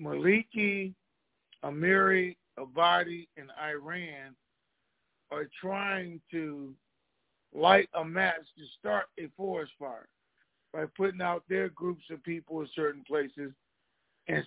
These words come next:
saying things, trying to get everybody riled up. Kinda like, um, I know you guys not gonna like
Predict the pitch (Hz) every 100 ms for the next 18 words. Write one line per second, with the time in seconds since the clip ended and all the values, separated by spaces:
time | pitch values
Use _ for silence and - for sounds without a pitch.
0 | - 185 180 170 - 165 160 - 170 165
1 | 156 139 202 208 - - 151 151 143 147
2 | 143 139 143 143 135 127 117 _ _ _
3 | _ _ - 185 202 196 175 170 160 151
4 | - - 156 151 147 139 127 _ _ _
5 | _ _ _ _ _ _ _ _ _ _
6 | _ _ _ _ _ _ _ _ _ _
7 | _ - - - - - - - - -
8 | - - _ _ 147 151 170 156 160 151
9 | 143 147 135 139 147